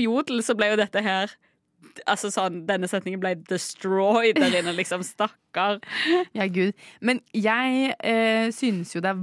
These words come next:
Speaker 2: vanskelig med folk som sier høyt, eh, hva de har lyst til å bli når det er veldig ambisiøst.
Speaker 1: Og du synes
Speaker 2: Eh,
Speaker 1: det, ja? Ja.
Speaker 2: ja. Litt som at, eh, Synne for noen episo-, episoder siden sa at hun veldig gjerne kunne tenke seg å bli utenriks-,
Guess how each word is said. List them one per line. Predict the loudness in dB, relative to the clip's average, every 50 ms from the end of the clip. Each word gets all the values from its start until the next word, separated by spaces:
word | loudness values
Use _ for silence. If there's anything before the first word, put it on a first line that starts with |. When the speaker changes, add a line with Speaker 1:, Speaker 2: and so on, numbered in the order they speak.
| -4
Speaker 2:
vanskelig | -4 -4 -4 -4 -6 -8 -10 -14 -16 -18 _ _ _ -8 -6 -4 -2 -2 -2 -2 -2
med | -4 -4
folk | -4 -4 -4 -4 -8 -12 -18 -10
som | -6 -6 -4 -4 -4 -6
sier | -8 -10 -8 -6 -6 -4 -4 -6 -6 -4 -4
høyt, | -4 -4 -4 -6 -8 _ _ -18 -18 -18 -18 -20 _ -8 -6
eh, | -4 -2 -2 -2 -4 -4 -4 -4 -6 -6 -10 _ _ _ _ -12 -6
hva | -4 -2 -2
de | -2 -2
har | -4
lyst | -4 -6
til | -6 -4
å | -4
bli | -4 -2
når | -2 -2
det | -4
er | -2 -2
veldig | -4 -4 -4 -4 -4 -6
ambisiøst. | -6 -6 -8 -4 -2 -2 -2 -2 -4 -14 -18 -20 -20 _ _ -20 -20 -20 -20 _ _
Speaker 1:
Og | -8 -6
du | -2
synes | 0 0 2
Speaker 2:
Eh, |
Speaker 1:
det, | 2 2
ja? | 0 0 -2 -6 -6 -6
Ja. | -4 -2
Speaker 2:
ja. | 0 0 0 0 -2 -2 -6 _ -20 -20 -10 -2 0
Litt | 2 2 2 0 _ -4
som | 0 2 2 4 2
at, | 0 0 0
eh, | 2 4 4 4 2
Synne | 0 2 0 2 2 2 0 -2 -2 -4 -2
for | 0 0 2
noen | 2 2
episo-, | 0 0 -2 -2 -2 -2 -2 -2
episoder | -4 -6 -6 -4 -4 -4 -4 -4
siden | -4 -4 -4 -4 -4
sa | -6 -6 -6 -2 -2 0 0 0 0 0 -2 -4
at | -8 -6
hun | -4 -2 -2
veldig | 0 0 -2
gjerne | -2 -4 -4 -6
kunne | -8 -6 -6
tenke | -6 -8 -6
seg | -8 -6
å | -6
bli | -6 -4 -4 -6
utenriks-, | -6 -6 -8 -8 -8 -10 -14